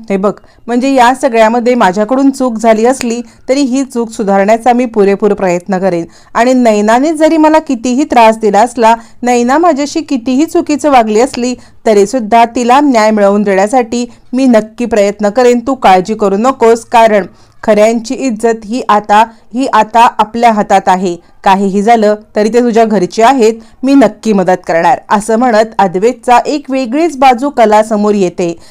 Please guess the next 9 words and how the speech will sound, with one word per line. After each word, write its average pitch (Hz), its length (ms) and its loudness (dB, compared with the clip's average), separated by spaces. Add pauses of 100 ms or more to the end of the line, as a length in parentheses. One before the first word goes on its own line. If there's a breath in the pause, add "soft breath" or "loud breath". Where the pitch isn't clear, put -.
(120 soft breath)
आणि 190 160 -2
कला 196 300 2
ह्या 220 180 2
बाजूने 208 460 0
भारावत 190 580 0
जाते. 233 320 2 (280 loud breath)
आता 226 200 -2
तिला 254 300 2
अद्वैतबद्दल 202 680 -2